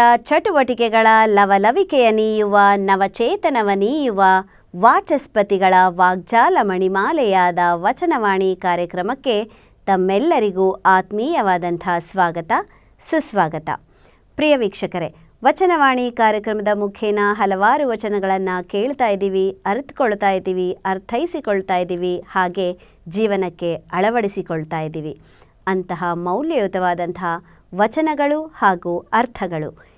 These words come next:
ಯಾವೆಲ್ಲ ಅರ್ಥಗಳು ಇವತ್ತು ನಮ್ಗೆ ಮೌಲ್ಯವನ್ನ ತುಂಬಿಕೊಡುತ್ತವೆ ಅನ್ನೋದನ್ನ ಇಂದಿನ ವಚನವಾಣಿ ಕಾರ್ಯಕ್ರಮದಲ್ಲಿ ನೋಡೋಣ. ಕಾರ್ಯಕ್ರಮವನ್ನ ಆರಂಭಿಸೋಣ. ಕಾರ್ಯಕ್ರಮದ ಮೊದಲ ವಚನ ಯಾವುದು ಅಂತ ನೋಡೋಣ.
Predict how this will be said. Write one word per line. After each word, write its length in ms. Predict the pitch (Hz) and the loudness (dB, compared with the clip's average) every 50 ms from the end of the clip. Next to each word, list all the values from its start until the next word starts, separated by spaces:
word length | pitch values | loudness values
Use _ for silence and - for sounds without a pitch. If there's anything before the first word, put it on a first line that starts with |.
| _ _ _ | _ _ _
ಯಾವೆಲ್ಲ 600 | 175 185 208 202 240 311 311 294 262 233 220 208 202 196 185 - | -4 0 2 2 2 2 0 0 -2 0 2 2 2 2 2 2
ಅರ್ಥಗಳು 640 | - 202 247 - _ - 262 233 214 196 196 190 190 | 0 -4 -4 -4 _ -4 -2 -2 0 0 0 -2 -2
ಇವತ್ತು 460 | 190 - - 208 180 190 185 - 190 185 | -4 -6 -8 -6 -4 -4 -6 -4 -4 -4
ನಮ್ಗೆ 340 | 185 180 175 165 175 180 | -4 -4 -4 -4 -4 -4
ಮೌಲ್ಯವನ್ನ 640 | 170 170 170 170 190 247 294 302 285 214 202 196 190 180 175 | -4 -4 -4 -4 -4 -2 -2 -2 -2 -2 -2 -4 -4 -4 -6
ತುಂಬಿಕೊಡುತ್ತವೆ 840 | 175 - 202 247 277 294 - - 202 180 165 - 180 170 175 175 170 | -6 -6 -6 -6 -6 -6 -4 -4 -4 -6 -4 -6 -6 -6 -4 -6 -8
ಅನ್ನೋದನ್ನ 600 | 160 - _ - 185 180 170 170 170 196 247 - 202 208 220 - _ _ _ _ _ - | -10 -12 _ -8 -6 -6 -6 -4 -6 -4 -4 -2 -2 -4 -4 -8 _ _ _ _ _ -2
ಇಂದಿನ 320 | 214 233 240 240 226 208 202 196 | -2 0 0 0 0 0 0 0
ವಚನವಾಣಿ 720 | 185 175 175 - 185 175 175 175 170 170 165 165 170 170 165 | 0 -2 -4 -4 -6 -6 -4 -4 -6 -6 -6 -6 -8 -8 -8
ಕಾರ್ಯಕ್ರಮದಲ್ಲಿ 800 | 165 170 160 160 160 160 165 160 160 160 165 160 160 160 165 165 | -8 -8 -6 -6 -8 -8 -8 -8 -8 -8 -8 -8 -6 -6 -6 -6
ನೋಡೋಣ. 400 | 160 165 170 165 170 175 185 214 294 381 - _ _ _ _ _ _ _ | -6 -6 -6 -6 -6 -4 -4 -4 -4 -6 -8 _ _ _ _ _ _ _
ಕಾರ್ಯಕ್ರಮವನ್ನ 720 | - 190 185 180 170 185 180 175 175 175 170 165 165 160 160 160 160 156 156 160 160 | -4 -2 -2 -2 -4 -6 -6 -6 -4 -4 -6 -6 -6 -6 -6 -6 -8 -10 -12 -8 -4
ಆರಂಭಿಸೋಣ. 720 | 185 196 240 277 302 285 247 220 214 - - 214 202 190 190 185 185 190 202 - _ _ _ _ _ | -2 0 0 0 0 -2 -4 -6 -6 -6 -4 -2 -2 -2 -2 -4 -4 -6 -8 -12 _ _ _ _ _
ಕಾರ್ಯಕ್ರಮದ 580 | - 196 185 180 175 170 190 175 175 175 165 175 165 170 | -2 0 0 0 -2 -6 -6 -8 -8 -6 -6 -6 -6 -6
ಮೊದಲ 400 | 165 165 175 202 240 - 285 247 196 | -6 -4 -4 -2 -2 0 0 0 0
ವಚನ 340 | 180 175 165 - 165 165 165 165 170 170 - - _ | -2 -4 -6 -6 -6 -6 -6 -6 -10 -14 -18 -12 _
ಯಾವುದು 340 | 208 208 185 165 160 160 160 | 0 0 0 0 0 -4 -6
ಅಂತ 200 | 156 156 151 160 156 | -8 -8 -8 -10 -10
ನೋಡೋಣ. 380 | 151 156 147 139 135 127 - | -10 -10 -10 -12 -12 -14 -14